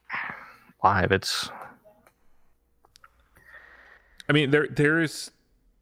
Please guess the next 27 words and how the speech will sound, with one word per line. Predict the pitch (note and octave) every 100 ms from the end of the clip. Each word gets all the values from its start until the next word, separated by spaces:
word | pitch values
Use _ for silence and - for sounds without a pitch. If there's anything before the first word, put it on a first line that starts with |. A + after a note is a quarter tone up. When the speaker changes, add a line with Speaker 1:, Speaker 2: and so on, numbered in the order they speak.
| _ _ _ - -
Speaker 2:
I, | C3 -
I | D3+
don't, | E3 E3+ D3+ - _ _ _ _ _ _ _ _ _ - - -
I | C#3+
think | E3 F#3 D#3+
there | D#3 C#3
is | B2+ A#2+
a | A#2
secret | - - C3+ C#3+ -
race | A#2 B2 C3+ - - _ _ _ _ _ _ _ _ _ _ - _ _ _ _ _ _ -
of | A#2 G#2 - -
who | - D3+ F3
is | C#3+
the | - -
first | C3 C3+ -
person | B2 - A#2
to | G#2+
come | A2+
out | A2 F#2
with | G#2+ G#2
the |
five | - G#2+ G#2 -
hundred | G#2+ G#2
dollar | G2 F#2+ G2+ G2+ -
amp | G2+
capture | - A#2 - B2+
pedal. | - C3 D3